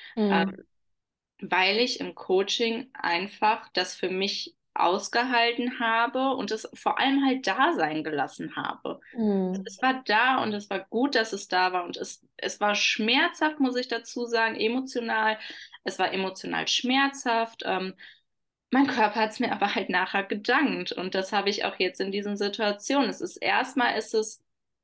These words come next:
Speaker 2: blöd, es stellt mich vor Herausforderungen und da habe ich jetzt vielleicht auch gar keine Zeit für und gar keine Lust, Energie dafür rauszuhauen.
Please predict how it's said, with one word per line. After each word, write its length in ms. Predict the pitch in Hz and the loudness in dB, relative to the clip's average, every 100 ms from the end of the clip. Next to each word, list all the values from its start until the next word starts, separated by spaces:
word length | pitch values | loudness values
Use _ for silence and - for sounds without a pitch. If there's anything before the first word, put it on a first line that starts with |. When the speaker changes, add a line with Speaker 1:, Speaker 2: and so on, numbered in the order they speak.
| _ _ _ _ | _ _ _ _
Speaker 2:
blöd, 800 | 170 170 190 214 208 208 196 190 | 0 2 6 6 8 8 8 6
es 200 | - 160 | 0 -2
stellt 260 | - 165 185 | 0 0 0
mich 140 | 190 - | -6 -4
vor 120 | 175 | -2
Herausforderungen 1200 | 170 - 120 160 185 - 175 170 175 170 175 175 | -2 0 2 2 0 -4 -2 0 0 -4 -6 -6
und 100 | 170 | -4
da 120 | 175 | -2
habe 100 | 180 | -2
ich 80 | 190 | -4
jetzt 180 | 190 - | -6 -6
vielleicht 220 | 185 202 | -8 -8
auch 80 | 196 | -10
gar 140 | 208 | -10
keine 300 | 202 190 185 | -6 -6 -6
Zeit 460 | - - 175 190 185 | -6 -4 0 0 -2
für 260 | - 170 | -4 -2
und 200 | 160 156 180 | -2 -4 -4
gar 100 | - | -4
keine 340 | - 208 214 | -2 -2 0
Lust, 400 | 208 220 240 - | 4 4 4 0
Energie 440 | 185 196 165 196 | 0 0 0 0
dafür 320 | 254 185 - 165 | 0 0 -2 -2
rauszuhauen. 1600 | 165 - - 185 170 - - 151 95 - - 185 185 208 269 | -2 -4 -2 0 0 -4 -12 -18 -18 -14 -2 2 2 4 2